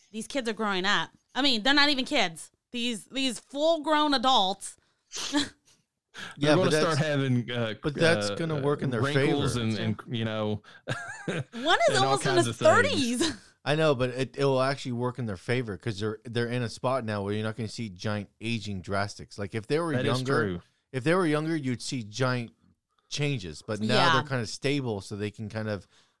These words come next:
Speaker 3: pump out a season or two before you start seeing the, the ages starting to ripple in.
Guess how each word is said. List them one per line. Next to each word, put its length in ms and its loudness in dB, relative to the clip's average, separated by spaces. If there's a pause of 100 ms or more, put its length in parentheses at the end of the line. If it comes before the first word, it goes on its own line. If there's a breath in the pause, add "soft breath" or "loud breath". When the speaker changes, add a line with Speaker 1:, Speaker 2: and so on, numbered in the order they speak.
Speaker 3:
pump 240 -4
out 120 2
a 80 -2
season 320 -6
or 60 -6
two 200 -6
before 320 -8
you 80 -6
start 300 -6
seeing 360 -6
the, 340 -6
the 200 -6
ages 720 -6 (120)
starting 320 -8
to 80 -6
ripple 480 -8
in. 180 -10